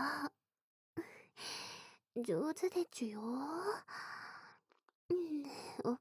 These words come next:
ぱいチューチューするの、とっても上手でちゅね。よしよーし。いい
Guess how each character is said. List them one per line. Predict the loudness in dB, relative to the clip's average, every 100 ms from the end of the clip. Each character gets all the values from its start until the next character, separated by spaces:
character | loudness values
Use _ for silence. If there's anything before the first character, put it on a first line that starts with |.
| _ 0
ぱ | 0
い | -2 -8 -8 2
チ |
ュ | 2
ー | 2
チ | -4 -4
ュ | -4
ー |
す | -2 -2
る | 0 -2
の、 | -2 -2 0 0 0 -4 -6 -6 -8 -8 -10 -10 -12 -12 -12 -8 -8 -2
と | -2
っ | -2 _
て | -10 -2
も | -2 -2 _ _
上 | 2 4 4 2
手 | 2 4
で | 4
ち | 2 -4
ゅ | 0
ね。 | 4 4 4 2 -2 -4 -4 -8 -12 -18 -16 -16 -18 -20 -20 -20 -20 _ _ _ _ -2
よ | 0 0
し | -2 -2 -2 0
よ |
ー | 0 0 0 0 2 2 4 4 2
し。 | -2 -4 -4 -4 -10 -16 -20 _ -20 -18 -18 -18 -16 -16 -16 -18 _ -12 -10 -10 -16 -6 0
い | 2 2
い | -4